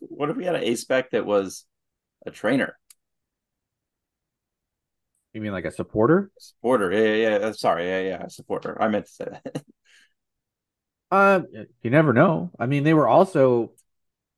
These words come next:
Speaker 2: uh, tool cards, so they could be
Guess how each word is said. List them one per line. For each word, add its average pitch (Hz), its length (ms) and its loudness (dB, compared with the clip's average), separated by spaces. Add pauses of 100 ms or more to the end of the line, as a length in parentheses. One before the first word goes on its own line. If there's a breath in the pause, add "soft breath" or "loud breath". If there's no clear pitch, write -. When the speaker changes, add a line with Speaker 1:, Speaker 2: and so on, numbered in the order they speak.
(880)
Speaker 2:
uh, 110 460 -6 (320)
tool 170 240 4
cards, 82 720 -8 (140)
so 120 160 -4
they 110 140 -2
could 151 220 0
be 117 320 2